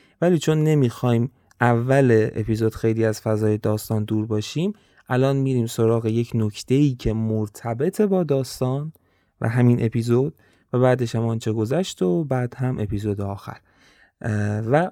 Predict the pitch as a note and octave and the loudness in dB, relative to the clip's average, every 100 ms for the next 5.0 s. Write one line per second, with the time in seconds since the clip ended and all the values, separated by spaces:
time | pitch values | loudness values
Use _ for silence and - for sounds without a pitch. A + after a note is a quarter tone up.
0 | _ A#2+ A2+ B2 C#3 B2+ A#2+ B2 A2 G#2+ | _ -4 -2 -2 -2 -4 -4 -4 -2 -4
1 | G2+ A2+ A#2+ B2 A#2 A2 D3 F#3+ G3+ G3+ | -4 -4 -4 -2 -2 -2 -2 -2 -2 -2
2 | G3+ E3 C#3+ C#3 - A2 G#2+ - A2+ G#2+ | -4 -4 -4 -4 -4 -2 -2 -4 -4 -2
3 | G#2+ C#3 - D3 C#3+ C#3 C3+ B2 G#2+ G2+ | -2 -6 -4 -4 -2 -2 -2 -2 -4 -6
4 | B2 A#2 A#2 A2 F#2 - - - - | -4 -2 -2 -6 -8 -10 -12 -18 -20